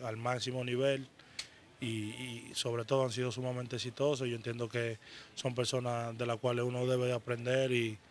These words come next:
y tomar nota cada vez que uno tenga la oportunidad, porque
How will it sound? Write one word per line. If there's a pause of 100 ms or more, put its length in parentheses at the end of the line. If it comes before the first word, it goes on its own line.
(580)
y
tomar
nota
cada
vez
que
uno
tenga
la
oportunidad,
porque